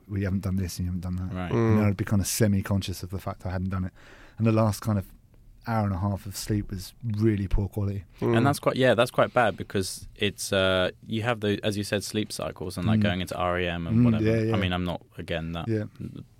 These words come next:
Speaker 2: uh, don't really know what I'm talking about, but yeah, like, ha-, what is, it's like, s-,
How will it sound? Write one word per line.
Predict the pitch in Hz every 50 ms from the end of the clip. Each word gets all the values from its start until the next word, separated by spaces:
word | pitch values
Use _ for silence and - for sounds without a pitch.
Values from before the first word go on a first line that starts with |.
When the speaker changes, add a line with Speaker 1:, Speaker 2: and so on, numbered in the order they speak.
| - - - _ - - - 87
Speaker 2:
uh, | 90 85 82 82 82
don't | 82 85 82
really | 82 85 90
know | 90 87 87 82
what | 82
I'm | 82 -
talking | - 107 95 101
about, | 87 80 82 82 - -
but | - 92 90 - - - - - - - - - - - -
yeah, | 101 104 101 101 98
like, | 95 92 95 98 - - - -
ha-, | - - -
what | 131 160 185
is, | 190 190
it's | - 165 - -
like, | 165 - -
s-, | - - - - - -